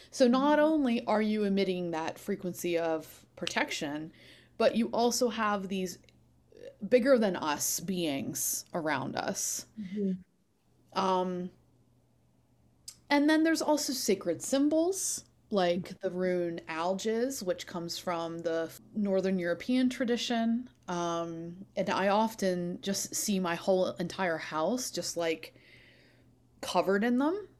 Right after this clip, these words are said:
Speaker 1: as a way to kind of, like, seal and protect, like a ward. And then there's
Speaker 2: Mm-hmm.
Speaker 1: also, um, Saint Michael, which I know that you, Leslie, have a lot of experience
Speaker 2: Mm-hmm.
Speaker 1: working with
Speaker 2: Mm-hmm.
Speaker 1: as well, if you're called to work with saints and angels.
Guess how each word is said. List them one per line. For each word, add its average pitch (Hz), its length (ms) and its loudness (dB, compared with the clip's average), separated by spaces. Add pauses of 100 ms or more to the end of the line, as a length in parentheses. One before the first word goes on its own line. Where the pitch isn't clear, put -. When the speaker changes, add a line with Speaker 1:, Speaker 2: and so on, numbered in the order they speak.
(280)
Speaker 1:
as 190 160 -2
a 190 60 4
way 170 280 0
to 190 100 -6
kind 175 240 -8
of, 160 100 -8
like, 147 180 -6
seal 160 340 -4
and 147 100 -8
protect, - 460 -6
like 180 120 0
a 156 60 -4
ward. 180 680 0
And 170 180 -6
then 175 160 -2
there's 170 220 -6
Speaker 2:
Mm-hmm. - 100 -8
Speaker 1:
also, 160 800 -4
um, 156 400 -10 (280)
Saint - 380 -6
Michael, 233 640 -4 (300)
which 190 200 -4
I 175 100 -2
know 165 240 -2
that 156 180 -4
you, 175 160 -6
Leslie, 160 340 -2
have 156 200 -8
a 156 40 -6
lot 151 240 -6
of 151 80 -8
experience 160 560 -8
Speaker 2:
Mm-hmm. 208 80 -6
Speaker 1:
working 151 360 -10
with 196 480 -6 (320)
Speaker 2:
Mm-hmm. 214 160 -2
Speaker 1:
as 214 160 -2 (100)
well, 175 460 -2
if - 180 -12
you're 165 140 -6
called 156 420 -2
to 165 80 -8
work 156 240 -6
with 151 120 -8
saints - 480 -8
and 160 120 -8
angels. 175 680 -6